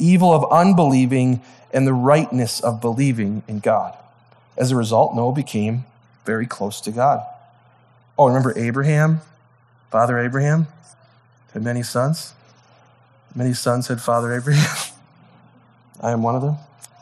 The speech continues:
By an act of faith, Abraham, it's in someone's head now. I'm sorry. <laughs> It's in, it's in there. By an act of faith, Abraham said yes to God's call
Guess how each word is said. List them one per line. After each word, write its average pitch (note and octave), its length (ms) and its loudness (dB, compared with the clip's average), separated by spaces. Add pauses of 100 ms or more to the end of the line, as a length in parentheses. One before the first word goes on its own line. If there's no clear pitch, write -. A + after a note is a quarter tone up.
(260)
By F#3 140 4
an F3+ 60 6
act F#3+ 180 4
of G3+ 80 6
faith, B3 320 6
Abraham, G3+ 600 6 (220)
it's C3+ 160 -4
in C#3+ 80 2
someone's C3+ 340 0
head A#2 180 0
now. G#2 160 -2
I'm A2+ 100 -4
sorry. C3 380 4
<laughs> - 40 -6
It's - 140 -4
in, C#3+ 120 0 (480)
it's B2+ 180 -4
in D3+ 160 4
there. A2 300 0 (720)
By E3 100 6
an F#3 60 8
act G#3+ 160 6
of B3+ 80 2
faith, G3+ 220 4
Abraham A3 720 6
said F#3 340 4
yes E3+ 540 4
to A3 120 2
God's E3 380 4
call C#3+ 680 6